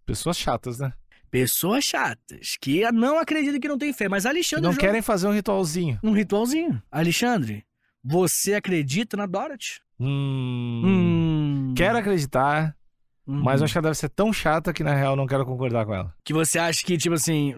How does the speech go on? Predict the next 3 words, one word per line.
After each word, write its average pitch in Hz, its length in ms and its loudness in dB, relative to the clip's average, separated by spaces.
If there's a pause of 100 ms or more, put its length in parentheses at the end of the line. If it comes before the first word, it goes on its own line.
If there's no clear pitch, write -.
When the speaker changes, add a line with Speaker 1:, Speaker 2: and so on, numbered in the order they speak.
(120)
Speaker 2:
você - 180 -2
vai 147 300 0 (160)
propositalmente, 170 1300 0